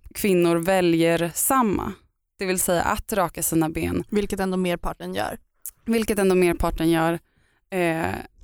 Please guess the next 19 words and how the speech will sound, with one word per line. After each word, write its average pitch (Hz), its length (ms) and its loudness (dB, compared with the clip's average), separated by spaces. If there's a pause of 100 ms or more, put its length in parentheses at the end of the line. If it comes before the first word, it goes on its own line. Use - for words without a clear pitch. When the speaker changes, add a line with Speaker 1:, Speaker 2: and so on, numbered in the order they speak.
(160)
Speaker 1:
är 190 160 2
ju 180 120 4
att 175 100 0
man 180 180 2
väljer 226 360 4
det 175 160 2
valet 156 440 2
för - 120 -6
det 170 140 2
blir 170 180 2
mest, 175 460 2
det 175 160 -4
blir 170 180 0
bäst - 760 -4
inom 175 180 2
citationstecken 165 640 -4
för 156 220 0
en 151 140 2
själv. - 440 -2